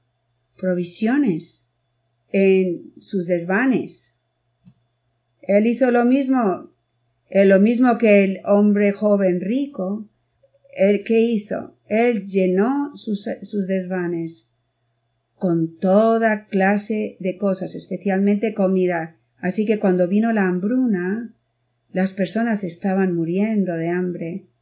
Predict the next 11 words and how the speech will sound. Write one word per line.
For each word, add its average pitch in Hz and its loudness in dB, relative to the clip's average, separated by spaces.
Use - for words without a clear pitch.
y 185 -2
las 185 -2
personas 220 -4
que 214 -4
tenían 196 2
abundancia 196 -2
se 240 -4
encontraron 208 -2
muriéndose 190 0
de 175 -2
hambre. 175 -2